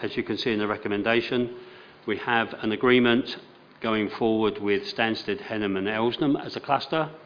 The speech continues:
and also an agreement going forward with Saffron Walden Town Council, which in itself is equivalent to a cluster,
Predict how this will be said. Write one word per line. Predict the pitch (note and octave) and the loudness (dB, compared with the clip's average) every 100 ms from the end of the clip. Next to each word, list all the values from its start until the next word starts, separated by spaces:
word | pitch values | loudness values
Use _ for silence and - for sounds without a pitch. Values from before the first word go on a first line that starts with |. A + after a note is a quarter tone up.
| - - - - | -20 -20 -12 -4
and | A2 | 0
also | A#2 A#2 A2+ | 0 0 -2
an | G#2+ | -2
agreement | G#2 A#2+ A2 G#2+ A2+ | 0 0 0 0 -2
going | G#2+ G#2 | -2 -2
forward | G2 G#2+ G#2 G2+ G#2 | 0 2 4 4 0
with | G2 | -4
Saffron | G#2+ - G#2 | -4 -6 -6
Walden | G#2 G2+ G2 | -4 -4 -6
Town | G#2+ G2+ | -4 -6
Council, | G2 B2 A2 - G2 | -2 -2 -2 -2 -4
which | G2 G#2 - - - - - - | -2 -4 -6 -14 -16 -20 -20 -10
in | A#2 G#2+ | -2 -2
itself | - - A#2+ G2+ - - | 0 4 4 4 0 -8
is | G#2+ G2+ G2 G2 - - - | -4 0 0 -2 -6 -10 -8
equivalent | G2+ - G#2 F#2+ F#2 - | -2 0 2 2 -2 -4
to | - G#2+ G2+ G2+ G2 - - - - - - - - - - | 2 4 4 0 -4 -12 -20 -20 -20 -20 -20 -20 -20 -14 -8
a | |
cluster, | - - G2+ - F2+ | -6 -4 -6 -6 -10